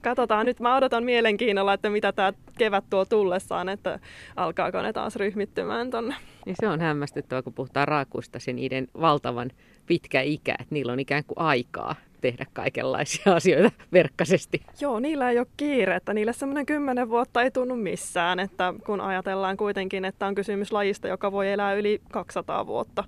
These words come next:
Speaker 1: ihan helposti, että mä oon kyllä yrittänyt kertoa niille nyt tässä, että nyt olisi pikkasen kiire. <laughs> Että tuota,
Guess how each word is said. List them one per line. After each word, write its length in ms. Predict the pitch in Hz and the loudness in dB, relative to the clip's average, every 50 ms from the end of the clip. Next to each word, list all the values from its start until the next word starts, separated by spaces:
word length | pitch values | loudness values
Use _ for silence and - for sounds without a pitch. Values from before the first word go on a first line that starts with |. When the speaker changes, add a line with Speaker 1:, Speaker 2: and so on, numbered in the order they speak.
| - | -8
Speaker 1:
ihan 240 | - - 175 180 180 | -10 -10 -10 -8 -8
helposti, 560 | 180 196 180 175 175 - 180 180 - - - | -8 -6 -6 -8 -8 -8 -10 -10 -8 -8 -8
että 300 | 76 - 220 - - 190 202 - - _ _ _ | -8 -8 -8 -8 -10 -10 -10 -12 -16 _ _ _
mä 100 | - 196 | -8 -6
oon 100 | 196 214 | -4 -4
kyllä 160 | 220 254 254 262 | -2 0 2 2
yrittänyt 400 | 277 277 262 - 269 262 254 - | 2 2 0 -2 -2 -4 -2 0
kertoa 420 | 285 277 262 262 254 - 190 180 | 2 2 2 0 0 0 0 0
niille 240 | 180 180 180 180 185 | 0 0 0 0 0
nyt 160 | 185 180 185 - | -2 -4 -4 -4
tässä, 340 | 190 185 - - - 180 180 | -4 -6 -4 -2 0 0 0
että 240 | 185 - - 185 - | 0 0 -2 -4 -2
nyt 180 | - 214 208 - | -2 -4 -2 0
olisi 280 | 233 233 220 214 - | 0 2 2 2 0
pikkasen 520 | - 165 - _ - 185 - - - - 190 | -4 -10 -10 _ -6 -4 -2 -2 -2 -2 0
kiire. 320 | - 208 185 180 196 208 - | 0 0 2 4 4 4 4
<laughs> 60 | - - - 202 - - - - 349 - - 320 - - - 277 - - - - - 277 - - - - | 4 2 -4 -10 -12 -8 -2 0 0 2 0 0 -2 -4 -4 -4 -4 -4 -4 -4 -4 -4 -2 -4 -4 -2
Että 280 | 285 247 - - 240 202 | -4 -4 -4 -4 -6 -4
tuota, 360 | - 226 208 202 - 202 | -2 -2 -2 0 0 -4